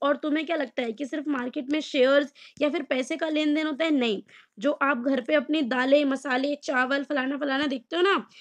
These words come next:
इन सब का भी मार्केट होता है, जहाँ पे वो चीज़ें बिकी, बिकती हैं, मतलब, ये सब होता है। उसके बाद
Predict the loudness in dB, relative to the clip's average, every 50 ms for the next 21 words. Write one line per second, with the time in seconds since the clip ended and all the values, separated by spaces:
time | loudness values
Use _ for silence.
0 | -20 -20 _ 0 2 2 2 2 2 -2 -4 -4 2 2 4 4 4 4 4 2
1 | 2 2 0 0 0 2 0 0 0 0 0 2 0 0 -2 -2 -4 -4 -4 -2
2 | -2 -2 0 0 -2 -2 -4 -6 -4 -4 -4 -4 -4 -4 -6 -8 -6 -4 -2 -2
3 | -2 -2 -4 -8 -14 -10 -8 -6 -8 -8 _ -2 0 2 2 2 0 -2 -2 -4
4 | -6 -8 -8 -10 _ _ -20 -20 _ _ -6 -6 -2 -2 -2 0 0 -2 -2 -2
5 | -2 0 0 -2 -4 -6 -12 -14 -10 -8 -6 -4 -2 -2 -4 -4 -8